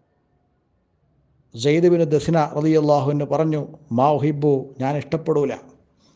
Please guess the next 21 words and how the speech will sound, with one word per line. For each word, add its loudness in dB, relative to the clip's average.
അന്ന 0
മുഹമ്മദൻ 0
അൽ -2
ആൻ 0
ഫി -4
മക്കാനിഹി 0
അല്ലദി -4
ഹുവ 0
ഫീഹി -6
തുസീബുഹു -2
ഷൗക്കത്തുൻ -4
തുഅ്ദീഹി." -2
മുഹമ്മദ് 0
നബി 2
സല്ലല്ലാഹു 4
അലൈഹി 2
വസല്ലമ -2
തങ്ങൾ 0
ഇപ്പോൾ 2
എവിടെയാണോ 0
ഉള്ളത്, -4